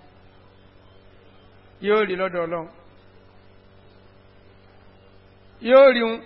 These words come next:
ó lè jẹ́ pé láyé náà ni ó ti rí, ṣùgbọ́n tọ̀run yẹn náà dólè kò ní rí kankan. Ayé ó lè rí. Ẹ rí, tó bá ṣe dáadáa ládùúgbò, àwọn yẹn lè mọ̀ yín pé, "Ah, lágbájá, ẹ́n,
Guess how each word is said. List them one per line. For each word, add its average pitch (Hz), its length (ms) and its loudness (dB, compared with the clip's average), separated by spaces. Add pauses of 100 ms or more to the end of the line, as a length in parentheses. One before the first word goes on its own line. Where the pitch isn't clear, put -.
ó 240 60 -4
lè 233 80 -2
jẹ́ 240 140 0
pé 254 80 -6
láyé 247 200 2
náà 240 140 -4
ni 214 100 -6
ó 220 60 -4
ti 208 160 -10
rí, 190 100 -10
ṣùgbọ́n 190 260 -6
tọ̀run 214 280 -4
yẹn 208 160 -4
náà 226 200 -8
dólè 226 260 -4
kò 180 140 -14
ní 185 180 -12
rí 196 100 -16
kankan. 165 380 -14 (1160)
Ayé 190 280 -6
ó 185 80 -6
lè 175 220 -8
rí. 175 100 -12 (1700)
Ẹ 247 140 -12
rí, 190 160 -12 (240)
tó 214 80 -12
bá 220 140 0
ṣe 202 100 -10
dáadáa 202 240 -2
ládùúgbò, 214 300 -6
àwọn 190 100 -8
yẹn 196 100 -8
lè 196 80 -6
mọ̀ 190 200 -10
yín 185 100 -14
pé, 208 100 -8
"Ah, 202 200 -6
lágbájá, 202 500 -8 (640)
ẹ́n, 214 240 -16